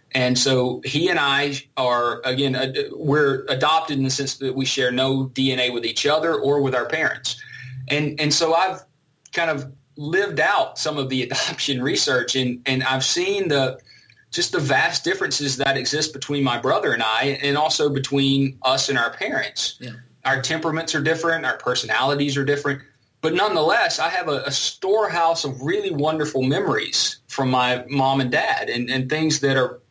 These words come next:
Speaker 1: uh, priceless to me. And, and so, thank goodness they didn't assume that even though they might not have huge influence on my personality, that it meant they could treat me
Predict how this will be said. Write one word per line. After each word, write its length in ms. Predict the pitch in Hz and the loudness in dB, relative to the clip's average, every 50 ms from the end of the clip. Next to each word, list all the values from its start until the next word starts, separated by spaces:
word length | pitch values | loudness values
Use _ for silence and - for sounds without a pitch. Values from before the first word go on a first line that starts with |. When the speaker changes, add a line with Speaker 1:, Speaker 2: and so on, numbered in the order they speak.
| _ _ _ _ - | _ _ _ _ 0
Speaker 1:
uh, 340 | 127 120 - 143 147 - - - _ | 2 2 2 2 0 -2 -4 -10 _
priceless 540 | - - - - 269 269 - - 110 - - | -4 0 0 2 2 0 0 -2 -4 -6 -6
to 120 | - - 104 | -6 -8 -10
me. 240 | - - - - _ _ - - - - - - _ - | -10 -12 -16 -20 _ _ -20 -20 -20 -20 -20 -18 _ -4
And, 260 | 143 147 147 139 - - | -2 -2 -2 -4 -4 -2
and 160 | 151 147 143 | -2 0 0
so, 600 | - - 170 165 160 160 156 151 139 - - - _ _ _ _ _ _ _ _ _ _ _ | 2 2 2 2 4 4 2 2 0 -2 -6 -14 _ _ _ _ _ _ _ _ _ _ _
thank 380 | - - - 196 208 208 - - | -14 -6 -2 0 0 0 0 0
goodness 420 | 135 165 202 214 214 190 - - | 0 0 2 2 2 0 0 0
they 220 | - 147 156 156 156 | 0 0 0 2 2
didn't 300 | 165 175 180 175 156 147 | 2 0 0 0 0 0
assume 640 | 143 139 - - - 170 180 190 185 165 143 135 | 2 2 2 2 0 0 0 0 0 2 2 2
that 340 | 131 127 123 120 - - - _ _ _ _ _ _ _ _ _ _ | 4 2 2 0 -2 -6 -14 _ _ _ _ _ _ _ _ _ _
even 280 | 156 170 180 180 170 160 | 0 0 2 2 2 2
though 160 | 160 156 151 | 2 2 2
they 140 | 151 147 139 | 2 2 2
might 240 | 147 147 156 - | 2 2 0 0
not 160 | 156 147 143 - | -2 -2 -2 -2
have 420 | 139 147 147 139 135 131 131 - - - | -2 0 2 2 2 0 -2 -6 -14 -14
huge 400 | - - 170 175 180 165 135 151 | -10 -6 -4 -4 -2 -2 -2 -2
influence 360 | 151 139 147 147 139 139 147 | -2 0 0 0 0 0 2
on 80 | 139 | 2
my 120 | 135 127 127 | 0 0 0
personality, 800 | - 139 127 117 - 131 131 151 165 160 143 135 131 131 123 | 0 0 0 0 0 0 2 2 2 2 0 0 -2 -2 0
that 160 | 127 123 123 131 | 0 0 0 0
it 120 | - 131 | -2 -2
meant 180 | 135 139 135 - | -2 -2 0 0
they 120 | 127 123 | -2 -2
could 160 | 127 - - | -2 -4 -6
treat 280 | - - 143 139 135 127 | -2 0 0 0 0 0
me 320 | 127 120 117 113 113 - | -2 -2 -2 -2 -4 -8